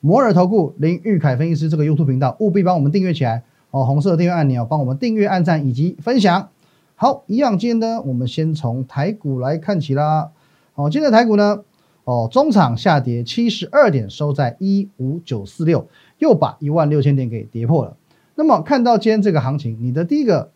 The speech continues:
想法是什么？哦，也许是上周五台股跌了一百三十四点嘛，然后外资又大卖，疫情又一直在爆发，那今天一开盘直接大跌两百多点，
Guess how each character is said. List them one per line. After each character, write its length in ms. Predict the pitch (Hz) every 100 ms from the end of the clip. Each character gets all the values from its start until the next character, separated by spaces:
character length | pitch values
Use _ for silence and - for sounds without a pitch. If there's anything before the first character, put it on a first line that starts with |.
| -
想 160 | 143 165
法 140 | 120
是 80 | 151
什 100 | 117
么？ 160 | - - _ _ _ _ -
哦， 240 | 113 101 101
也 100 | 160
许 140 | 170
是 280 | 139 196 - _ _ _
上 180 | - 208
周 180 | 180 196
五 80 | 139
台 120 | 151
股 120 | 151
跌 160 | 131 135
了 80 | 131
一 80 | 180
百 300 | 151 110 107
三 200 | 156 151
十 200 | 135 135
四 200 | - 180
点 180 | 123 101
嘛， 160 | 95 - _ _ -
然 100 | 139
后 60 | 196
外 100 | 180
资 120 | 185
又 100 | 180
大 200 | 175 175
卖， 240 | 190 113 - _ _
疫 160 | 254 233
情 140 | 190
又 120 | 208
一 80 | 226
直 100 | 190
在 140 | 202 180
爆 240 | 240 196
发， 300 | 185 185 190 _ -
那 120 | 240
今 180 | 233 254
天 220 | 247 247 247
一 80 |
开 140 | 226 240
盘 220 | 180 160
直 180 | 160 202
接 160 | 240
大 220 | 226 226 185
跌 200 | 156 165
两 180 | 160 190
百 120 | 160
多 120 | 190
点， 220 | 175 101